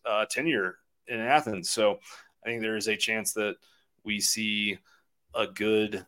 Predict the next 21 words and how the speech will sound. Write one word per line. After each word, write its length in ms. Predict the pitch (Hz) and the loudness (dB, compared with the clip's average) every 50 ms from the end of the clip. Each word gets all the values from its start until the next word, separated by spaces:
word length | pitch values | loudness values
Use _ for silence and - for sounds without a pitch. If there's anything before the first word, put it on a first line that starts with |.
| _ _ _ | _ _ _
number 640 | 117 104 104 110 107 104 107 107 107 104 107 95 | -8 -6 -6 -6 -2 0 0 2 2 2 0 0
of, 500 | - 101 104 101 101 98 98 98 95 95 | 0 2 2 2 4 2 2 0 -4 -6
uh, 380 | 90 101 98 95 95 95 95 95 95 - - - - - - - _ _ _ _ _ _ _ _ _ | -2 0 2 4 4 4 4 2 0 -4 -12 -20 -20 -20 -20 -20 _ _ _ _ _ _ _ _ _
you 140 | 120 113 95 | -2 -2 0
know, 160 | 87 95 92 | 0 -4 -4
kind 200 | - - 104 104 | -2 -2 0 0
of 120 | 104 - - - _ _ _ _ _ _ _ _ _ _ _ _ | 0 0 -2 -8 _ _ _ _ _ _ _ _ _ _ _ _
plays 520 | - - 113 123 120 110 110 110 107 98 95 | -6 0 2 4 4 4 4 4 2 0 0
where 520 | 101 107 107 104 104 104 104 104 101 87 - - _ _ _ _ | 0 2 2 4 4 4 4 2 2 0 -4 -12 _ _ _ _
maybe 320 | - 110 110 113 110 110 | -6 -2 -2 0 0 0
you 200 | 107 107 107 107 | 0 2 0 0
just 260 | 104 - 110 107 - - | 2 2 2 2 6 6
have 200 | 110 104 - - | 6 6 6 6
Bowers 380 | 101 101 101 104 101 98 95 | 6 6 8 8 6 6 4
on 140 | 98 95 95 | 0 0 -2
the 60 | 92 | -4
field 460 | 87 - 98 95 95 95 92 95 92 | -4 -2 0 0 2 2 2 2 0
and, 140 | 95 95 95 | 0 -4 -4
and 140 | 90 95 98 | -6 -4 -4
there's 180 | 98 95 92 95 | -4 -4 -4 -4
more, 400 | 101 104 104 104 101 101 98 | -2 0 2 4 4 4 2